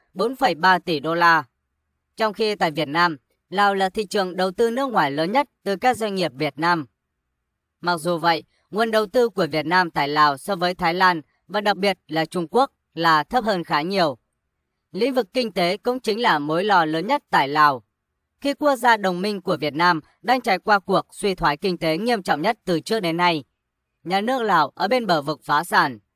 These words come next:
không có khả năng thanh toán các khoản nợ nước ngoài.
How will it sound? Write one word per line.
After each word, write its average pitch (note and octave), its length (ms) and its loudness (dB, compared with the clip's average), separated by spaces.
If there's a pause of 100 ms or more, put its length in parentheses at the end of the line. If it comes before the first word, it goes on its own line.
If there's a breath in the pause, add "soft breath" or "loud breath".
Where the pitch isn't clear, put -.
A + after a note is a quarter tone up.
(240)
không F3+ 200 0
có A3+ 120 -2
khả E3+ 180 -2
năng F#3 200 -2
thanh F3+ 200 -2
toán E3 280 0
các B3+ 160 -4
khoản C#3+ 200 0
nợ D3+ 140 0
nước F#3+ 180 -4
ngoài. E3 380 0